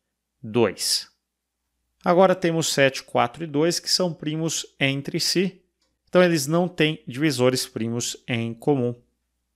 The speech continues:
Como aqui está a lista dos divisores em comum, agora é só a gente multiplicar tudo e vamos obter o M D C, né? Dois vezes três, seis vezes três, dezoito, vezes cinco,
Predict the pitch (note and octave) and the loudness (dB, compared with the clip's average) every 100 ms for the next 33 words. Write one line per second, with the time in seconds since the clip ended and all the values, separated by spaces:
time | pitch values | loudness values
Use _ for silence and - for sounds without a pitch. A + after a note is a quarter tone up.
0 | _ _ _ _ _ _ _ _ - A#3+ | _ _ _ _ _ _ _ _ -2 0
1 | A3+ F#3 - F3 C#3+ D3+ - D3 C3 C3 | 2 2 4 4 4 2 -2 -6 -4 -4
2 | - B2+ A2+ A#2+ A#2 A#2 A#2 G#2 A2 F3 | -2 -2 0 0 0 -2 -8 -6 -2 0
3 | G3 - _ _ _ _ _ - C3 D3 | -2 -6 _ _ _ _ _ -2 2 2
4 | - C#3+ B2+ C#3+ - C3+ C3+ - C#3+ C#3 | 2 0 0 -4 -4 -4 -4 -8 -4 -2
5 | C3+ - - F#3 G3 F3 C#3+ C#3 D3 C#3 | -2 -4 -6 -4 -2 -2 -2 0 -2 -4
6 | C#3+ C3 B2 A2+ A2 C3 B2+ D#3+ D3 G2 | -2 0 0 -4 -2 0 0 -2 -2 -4
7 | - _ _ _ _ _ _ _ _ C3+ | -12 _ _ _ _ _ _ _ _ 2
8 | D3+ C3 C3 A#2+ - - A#2 A#2 - - | 4 4 2 0 -2 -2 -2 0 0 0
9 | C3 A#2 G#2+ A2 G#2 - - A2 G#2 F#2+ | 2 0 -2 -2 -4 -6 -4 -2 -2 0
10 | C#3 C3 C#3 F3+ F3+ C3+ B2 A#2+ B2 B2 | 0 2 4 2 2 -2 0 0 -2 -4
11 | - A2 G#2+ - B2+ | -4 -4 -8 -12 -16